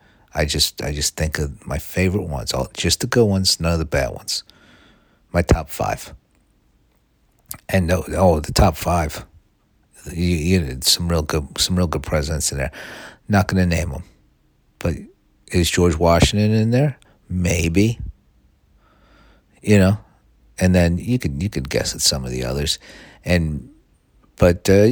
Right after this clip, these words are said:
I, you know, I don't wanna ar-, I, I don't wanna get into an argument. You know, when you start talking about your top five presidents with people, they're like, "Oh, but what about,"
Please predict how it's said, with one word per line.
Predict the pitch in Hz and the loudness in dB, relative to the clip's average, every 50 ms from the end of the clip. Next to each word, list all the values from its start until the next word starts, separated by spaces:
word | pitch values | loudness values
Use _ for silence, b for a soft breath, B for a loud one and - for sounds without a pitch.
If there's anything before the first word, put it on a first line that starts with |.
| 175 156 | 2 2
I, | 151 180 - - 156 151 147 | 0 0 2 2 0 -2 -4
you | 139 - 127 123 | -4 -2 0 0
know, | - | 0
I | - 107 | 0 -2
don't | 113 | -2
wanna | 98 92 90 82 | 0 0 0 0
ar-, | 82 85 82 80 - | -2 -2 -2 -4 -4
I, | - 87 - - - - | 0 0 -2 -2 -2 -4
I | - | -4
don't | 117 117 120 120 | -2 0 2 4
wanna | 110 104 | 4 4
get | 95 117 | 4 2
into | 101 107 104 104 | 2 4 4 4
an | 98 | 4
argument. | 95 101 107 107 95 90 82 78 64 | 4 4 4 4 2 0 0 -2 -2
You | 71 82 | 0 0
know, | 82 82 85 87 | 0 2 2 2
when | 87 85 | 0 0
you | 78 | 0
start | - - - 87 87 - | -2 0 0 0 0 2
talking | - - 90 82 - 92 | 0 0 0 0 0 -2
about | 87 78 - | -2 -2 -4
your | 71 | 0
top | - - - 78 - | 0 0 0 0 -4
five | - 85 78 76 - | -2 -2 -2 -2 -2
presidents | - - 76 78 - - 87 78 - | -4 -4 -2 -2 -2 -2 -2 -4 -4
with | 87 78 | -6 -6
people, | - - 90 85 - - 87 | -2 -2 -2 -2 0 0 0
they're | 85 85 85 | 0 0 0
like, | 82 80 78 - | -2 -2 0 2
"Oh, | 104 117 127 123 123 120 110 | 2 4 6 6 6 6 6
but | 104 - 95 | 4 2 2
what | 92 104 113 113 | 4 4 4 4
about," | 110 104 - 110 107 107 104 98 - | 4 4 4 4 6 6 4 2 0